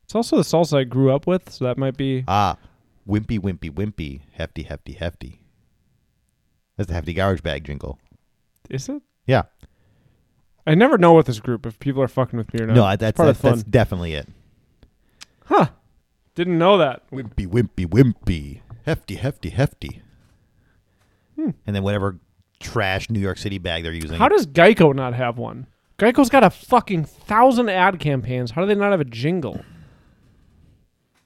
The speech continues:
Speaker 2: Yeah, I can't think of a, like, a Geico song.
Speaker 1: They have so many ad campaigns. What was the dumb sub place that had, like, the weird tacos that sang?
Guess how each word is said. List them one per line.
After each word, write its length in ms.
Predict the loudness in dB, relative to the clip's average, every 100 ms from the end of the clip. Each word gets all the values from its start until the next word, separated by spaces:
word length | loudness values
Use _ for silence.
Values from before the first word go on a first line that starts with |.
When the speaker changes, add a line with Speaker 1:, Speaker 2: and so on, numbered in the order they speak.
| _ _ _ _ _ _ _ _ _ _ _ -2
Speaker 2:
Yeah, 240 | 2 2
I 80 | 0
can't 240 | -2 -6
think 100 | -4
of 180 | -6 -6
a, 40 | -6
like, 120 | -8
a 60 |
Geico 560 | -8 -4 -4 -4 -4 -6
song. 560 | -6 -6 -2 -2 -2 2
Speaker 1:
They 200 | 4 6
have 440 | 6 6 4 2 -12 _
so 480 | -14 -4 4 6
many 260 | 8 6 4
ad 280 | -2 -4 -4
campaigns. 800 | -6 -6 -6 -6 -8 -10 -12 -20 _ _ _ _ _ _ _
What 160 | 0 6
was 120 | 8
the 100 | 8
dumb 440 | 6 8 8 8 4
sub 340 | 6 6 4
place 300 | 0 2 0
that 120 | 0
had, 220 | 2 4
like, 140 | 2 0
the 100 | -4
weird 420 | -2 0 2 0
tacos 640 | -2 -2 -2 -2 -2 -4 -6
that 140 | -8
sang? 460 | -6 -6 -6 -10